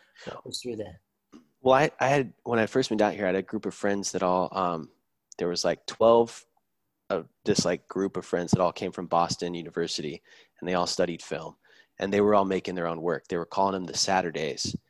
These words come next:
Speaker 2: and they all worked at different film companies and stuff like that. But on Saturday, they would get together and they would make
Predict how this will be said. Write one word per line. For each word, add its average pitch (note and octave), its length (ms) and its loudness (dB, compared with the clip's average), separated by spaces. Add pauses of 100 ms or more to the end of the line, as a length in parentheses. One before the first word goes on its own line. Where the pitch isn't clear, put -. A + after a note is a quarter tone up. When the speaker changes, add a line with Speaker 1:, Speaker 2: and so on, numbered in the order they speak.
(340)
Speaker 2:
and E2+ 460 -2 (200)
they G2+ 100 2
all G2 180 6
worked G#2 220 2
at G2+ 60 -4
different G2 440 -2 (380)
film G#2+ 420 0
companies G2 560 -2
and F#2 80 -10
stuff - 280 -2
like F2 140 -6
that. F2 240 2
But - 80 -6
on E2 120 -6
Saturday, F#2+ 460 2
they F#2 100 -4
would E2+ 140 -8
get - 160 -4
together E2+ 420 2
and E2 80 -4
they E2+ 80 -2
would E2 160 -2
make F#2+ 320 -2